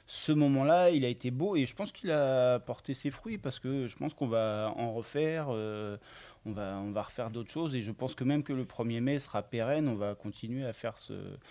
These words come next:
ce genre d'événement et puis, euh, et puis voilà, quoi.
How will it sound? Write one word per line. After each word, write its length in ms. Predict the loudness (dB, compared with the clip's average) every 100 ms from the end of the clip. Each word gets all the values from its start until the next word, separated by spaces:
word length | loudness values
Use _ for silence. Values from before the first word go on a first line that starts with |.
| -20 -20 -18
ce 220 | -12 -10
genre 220 | -4 -4
d'événement 680 | -4 -4 -2 0 0 0 0
et 140 | -4
puis, 300 | -8 -10 -8 -6
euh, 440 | -8 -8 -10 -10
et 40 |
puis 160 | -12 -8
voilà, 220 | -4 -4
quoi. 180 | -6